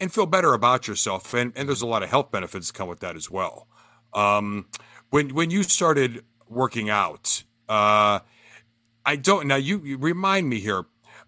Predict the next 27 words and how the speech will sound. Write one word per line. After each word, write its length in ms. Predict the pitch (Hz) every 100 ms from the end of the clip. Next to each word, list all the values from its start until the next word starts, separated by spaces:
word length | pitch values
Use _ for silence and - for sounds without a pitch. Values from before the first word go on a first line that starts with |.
| -
uh, 200 | 139 135
was 500 | 120 123 127 156 131
it 300 | 175 233 - -
when 720 | - 139 151 147 147 143 143 -
you 640 | 120 110 104 123 127 131
had 240 | 104 123
started 340 | - 135 107 95
gaining 400 | 113 117 110 104
weight 240 | 113 107
the 80 | 110
wrong 340 | 104 107 101
way 360 | 92 104 123 120
and 160 | 104
then 120 | 104 101
you 140 | 113
were 140 | 113
trying 340 | 104 120 104 101
to 140 | 107
back 480 | 87 104 101 95 87
down 400 | 101 113 143 160
weight, 240 | 175 190 143
or 180 | 123
were 160 | 117 120
you 320 | 117 117 151
already 360 | 139 135 127 120
working 360 | 113 113 110
out 320 | 110 107 110